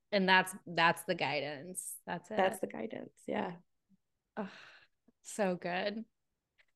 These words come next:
Speaker 1: That's beautiful. And I'm sure anyone who can really feel that resonant in their heart feels touched by you today. I do feel touched by you today, Allie.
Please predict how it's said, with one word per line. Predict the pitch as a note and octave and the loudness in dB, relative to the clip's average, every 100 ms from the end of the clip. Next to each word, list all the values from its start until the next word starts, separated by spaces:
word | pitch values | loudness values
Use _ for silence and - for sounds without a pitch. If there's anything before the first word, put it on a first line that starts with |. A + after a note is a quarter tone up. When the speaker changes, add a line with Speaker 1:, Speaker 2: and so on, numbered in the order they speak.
| _ _ - | _ _ 4
Speaker 1:
That's | B3 | 4
beautiful. | - A#3 A3 A3+ A3 G3+ G3+ G3+ G3+ | 8 10 10 10 8 10 10 6 4
And | F3 G3+ G3+ G3 G3 G3 B2 | 2 0 2 2 0 0 0
I'm | G#3 | 2
sure | G#3+ A3 A3 A3+ A3+ - - | 8 10 10 8 4 -10 -2
anyone | G3+ G#3 G3+ G3 G3 F#3+ - - | 0 2 4 4 2 -2 -4 -2
who | G#3+ G3+ G3 F#3+ F#3 - - | 0 4 4 2 0 -4 -2
can | G3 F#3+ F3+ F3 - | 0 2 0 -4 -2
really | F#3 F#3 F3+ F3 - | 2 4 2 0 2
feel | F#3 F#3 | 4 6
that | F#3 F#3 - | 6 6 4
resonant | F3 F3+ F#3 F3+ - | 2 4 2 0 -2
in | F3+ | -2
their | E3+ E3+ | -2 0
heart | F#3+ F#3 F3 - _ _ _ | 2 4 2 -2 _ _ _
feels | G3 F3 F3 E3+ - | 2 4 2 -2 -4
touched | - - - | -4 -4 -8
by | - | -4
you | F#3+ D#3 | -2 -4
today. | - E3 G#2+ G2+ F#3+ - | -4 -2 0 2 -2 0
I | F#3 G3 | 4 6
do | F3+ E3 | 4 0
feel | C3+ C3 | 0 0
touched | - - - | 0 -4 -6
by | - | -4
you | B2+ E2 | -4 -6
today, | - G#3+ F3+ - | -6 -2 0 2
Allie. | F#3+ G3 G3+ G#3 A3 | 2 2 2 2 0